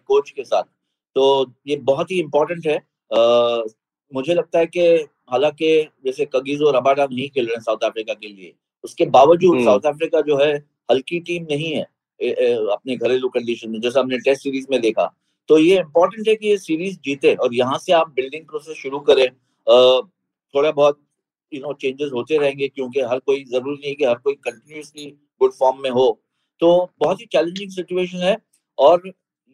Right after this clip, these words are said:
Speaker 1: इसी, अ, you know, इसी इंतजार में थे कि जो change of guard होगा। अब ये नहीं पता था किसी को कि कितना, अ,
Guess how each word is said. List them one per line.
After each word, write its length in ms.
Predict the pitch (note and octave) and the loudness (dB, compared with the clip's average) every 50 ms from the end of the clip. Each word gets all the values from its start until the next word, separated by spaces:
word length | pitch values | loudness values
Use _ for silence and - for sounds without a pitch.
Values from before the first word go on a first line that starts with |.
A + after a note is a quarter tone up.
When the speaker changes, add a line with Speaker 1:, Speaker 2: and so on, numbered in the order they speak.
| _ - | _ -16
Speaker 1:
इसी, 520 | E3 C#3 D#3 A3 A#3+ A#3+ A#3 A3 G3+ E3+ D3+ _ _ _ _ - | -16 -12 -6 -4 -4 -4 -2 -2 -4 -4 -6 _ _ _ _ -12
अ, 200 | F#2+ G2 G2+ G2+ - - - - - - | -10 -8 -6 -6 -6 -8 -10 -10 -4 -4
you 100 | C#3+ D3+ | -2 -2
know, 120 | E3 D#3 | 0 0
इसी 200 | D3 C#3+ D3 G3 | -2 -2 0 0
इंतजार 460 | F#3+ E3 C#3+ C#3+ F3+ F3+ G3+ G#3 G#3 G#3 | 0 0 0 0 0 4 6 6 6 6
में 160 | G#3 G3+ E3+ | 2 -4 -4
थे 220 | - E3+ D#3 D3+ | 0 2 2 2
कि 500 | D3+ C#3+ _ - D3 C#3+ D3 C#3+ C#3+ - _ _ _ _ C#3 | 2 0 _ 0 2 2 2 0 -4 -14 _ _ _ _ -2
जो 240 | C3+ C3 B2+ _ _ _ _ _ - | -2 -2 -4 _ _ _ _ _ -6
change 200 | D3+ D#3 E3+ E3 | -6 -4 0 0
of 80 | E3 D3+ C3+ C3+ | -2 0 2 2
guard 240 | C3+ C#3 D3+ C#3+ C3+ | 2 2 2 0 -4
होगा। 160 | C3 C3+ C3+ | -2 0 -2
अब 80 | C3 C3+ | -2 -2
ये 100 | C3+ C#3+ | -4 -8
नहीं 120 | C#3+ E3+ F3 | -8 -8 -10
पता 240 | - D3+ D3 D3+ | -10 -6 -6 -6
था 100 | D3 D#3 | -6 -6
किसी 240 | D3 C#3+ C#3 - _ | -10 _ -12 -20 _
को 200 | C#3 D3 D#3 D#3 | -8 -6 -6 -6
कि 360 | - _ _ _ _ - D#3 | -6 _ _ _ _ -6 -6
कितना, 360 | D3+ - D#3+ D3+ _ - F3+ F3+ E3+ D#3 B2+ - _ _ _ _ _ _ _ _ _ _ _ - | -6 -6 -12 -14 _ -2 0 0 0 0 -2 -6 _ _ _ _ _ _ _ _ _ _ _ -6
अ, 320 | - A2+ A#2 A#2 A2+ A2+ | -2 0 2 2 2 0